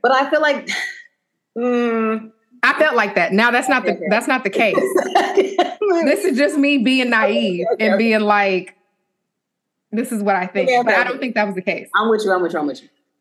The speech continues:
Speaker 2: <laughs>
Speaker 1: I'm with
Speaker 2: But
Speaker 1: you.
Speaker 2: I thought you were the op at first. <laughs>
Speaker 1: Okay. That's fair. I can't, listen, you got that.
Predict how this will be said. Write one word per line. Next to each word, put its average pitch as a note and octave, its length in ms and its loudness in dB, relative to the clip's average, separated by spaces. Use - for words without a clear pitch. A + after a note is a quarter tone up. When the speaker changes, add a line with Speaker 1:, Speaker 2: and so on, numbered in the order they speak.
Speaker 2:
<laughs> D#4+ 80 2
Speaker 1:
I'm C4 120 2
with A#3 100 4
Speaker 2:
But G3+ 180 0
Speaker 1:
you. - 100 -20
Speaker 2:
I G#3+ 80 4
thought A#3+ 260 2
you D4 60 2
were A3+ 60 2
the G#3 100 2
op G3+ 200 2
at F3 120 -2
first. - 440 -4
<laughs> - 80 -12
Speaker 1:
Okay. - 140 -2
That's A3 200 0
fair. C#4+ 560 0
I F3 100 2
can't, A3 500 0
listen, D3+ 480 0
you B3 200 0
got D4+ 300 0
that. C3+ 320 -2